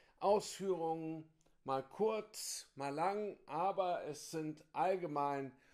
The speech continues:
die S M neun drei vier Beckenhalter und die haben einige besondere Features und die möchte ich euch gerne jetzt mal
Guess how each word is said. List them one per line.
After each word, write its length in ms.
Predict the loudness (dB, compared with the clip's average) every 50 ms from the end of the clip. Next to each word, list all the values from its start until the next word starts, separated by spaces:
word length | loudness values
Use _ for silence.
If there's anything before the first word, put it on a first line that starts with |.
| -20 -20 _ _ -20 _ -6
die 280 | -4 -4 -4 -6 -4 0
S 340 | 2 2 4 2 0 -2
M 440 | -2 0 0 2 2 0 -2 -4 -2
neun 300 | 0 2 2 2 0 -2 -6
drei 280 | -4 0 0 0 0
vier 720 | -2 -6 -10 -12 -8 -4 -2 0 2 2 0 0 -4 -6 -12 _ _ _ _ _ -20 -8 _
Beckenhalter 960 | 2 2 2 0 -2 -6 -2 -2 -2 -2 -2 -2 -2 0 0 0 -2 -4 -6 -12 _ _ -20 -20 _ _ _ _ _ -4
und 240 | -2 -2 -2 -2 -6 -10 _ -4
die 420 | 0 0 0 0 -2 -4 -6 -8 -10 -14 -2 2
haben 380 | 4 4 6 4 2 0 -4 -10 -12 _
einige 880 | 0 2 4 4 4 4 2 0 2 4 6 6 6 6 4 2 0 -4 -4
besondere 880 | -4 -4 -2 0 2 2 2 2 2 0 0 2 2 2 2 2 0 -4 -10
Features 1000 | -14 -6 -4 -2 -2 -2 -4 -4 0 2 4 4 4 4 2 0 -4 -8 -8 -10 -16 _ _ _ _ _ -20 _ _ _ _
und 640 | _ 6 6 6 6 2 -2 -6 -10 -12 -14 _ -6
die 380 | -4 -2 0 2 2 0 0 -2
möchte 440 | -4 -4 -4 -4 -4 -4 -4 -4 -2
ich 260 | -2 -2 -6 -6 -6
euch 600 | -2 -2 0 0 0 -2 -4 -6 -8 -10 -12 -16 _ _
gerne 420 | -4 -2 0 0 0 0 -2 -2 -2
jetzt 540 | -4 -2 -2 -2 -2 -4 -6 -10 -12 -10 -8
mal 520 | -6 -4 -2 -2 -2 -2 -4 -4 -6 -8